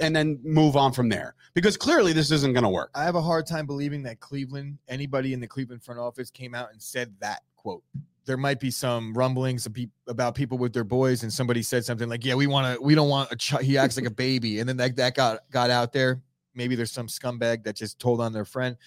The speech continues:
Speaker 2: But I can't see, especially with the situation now, him demanding a trade. If they're talking about their, their leader and their quarterback as being a child,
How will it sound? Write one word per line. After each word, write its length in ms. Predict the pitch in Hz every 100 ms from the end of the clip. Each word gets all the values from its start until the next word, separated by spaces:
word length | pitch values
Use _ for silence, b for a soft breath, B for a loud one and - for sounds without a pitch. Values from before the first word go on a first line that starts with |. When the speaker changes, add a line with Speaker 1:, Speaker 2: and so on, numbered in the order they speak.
| b b
Speaker 2:
But 120 | 156
I 100 | 160
can't 300 | 160 208 180
see, 340 | - 190 180 139
especially 520 | 139 - 196 - 156
with 220 | 143 143 127
the 80 |
situation 600 | 135 160 - 151 143 143 131
now, 220 | 151 131
him 160 | 143
demanding 340 | 135 135 131 120
a 40 |
trade. 380 | - 151 139 113 - _ _ _ _ _ _ -
If 140 | 135
they're 140 | 190
talking 340 | 196 208 180 156
about 320 | 139 143 127
their, 300 | 139 127 120
their 180 | 127 127
leader 440 | 135 170 135 117
and 140 | 117 123
their 120 | 117
quarterback 480 | 160 156 123 117 117
as 180 | 120
being 260 | 104 135 120
a 40 |
child, 480 | 107 156 151 117 113